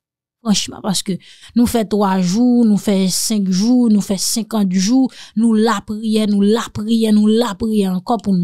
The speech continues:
mande pwoteksyon, men Pa bliye menm. Labib sa ki di w, "Fòk ou priye a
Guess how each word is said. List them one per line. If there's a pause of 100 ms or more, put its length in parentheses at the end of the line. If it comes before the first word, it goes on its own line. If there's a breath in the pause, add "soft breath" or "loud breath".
mande
pwoteksyon, (160)
men (320)
Pa
bliye
menm.
Labib
sa
ki
di
w, (280 loud breath)
"Fòk
ou
priye
a